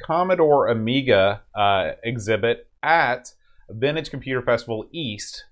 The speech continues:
which is up in Wall, New Jersey, Aaron.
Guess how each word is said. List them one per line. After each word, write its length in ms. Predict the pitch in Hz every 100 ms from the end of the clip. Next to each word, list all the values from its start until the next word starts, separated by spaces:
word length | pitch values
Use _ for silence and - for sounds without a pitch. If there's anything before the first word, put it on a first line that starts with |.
| _ -
which 220 | 104 107
is 160 | 95 -
up 260 | 120 - -
in 280 | 110 101 90
Wall, 720 | 92 104 113 123 127 123 120
New 260 | 110 117
Jersey, 680 | 117 90 92 113 107 87 82
Aaron. 300 | 85 87